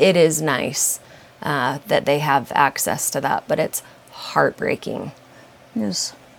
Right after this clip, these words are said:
Speaker 2: It is sad. Um, we're at the end of time for, for this, and thank you. We've covered a lot of territory. Uh, we want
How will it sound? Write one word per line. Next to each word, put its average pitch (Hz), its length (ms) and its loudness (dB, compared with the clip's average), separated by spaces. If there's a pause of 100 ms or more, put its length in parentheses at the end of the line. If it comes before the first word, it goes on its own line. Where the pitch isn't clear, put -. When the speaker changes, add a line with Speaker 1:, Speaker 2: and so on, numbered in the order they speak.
(100)
Speaker 2:
It 208 120 0
is 185 140 -2
sad. - 400 2 (640)
Um, 202 560 6 (640)
we're 233 100 8
at 220 80 4
the 226 100 8
end 220 200 8
of 190 240 2 (140)
time 202 460 4 (200)
for, 190 400 4 (340)
for 202 240 2
this, 185 380 4
and 180 260 2
thank 190 300 4
you. 190 80 4
We've 180 160 4
covered 185 240 4
a 165 40 4 (140)
lot 190 100 8
of 170 300 0 (920)
territory. 180 840 6 (480)
Uh, 185 280 8
we 196 140 6
want 185 580 4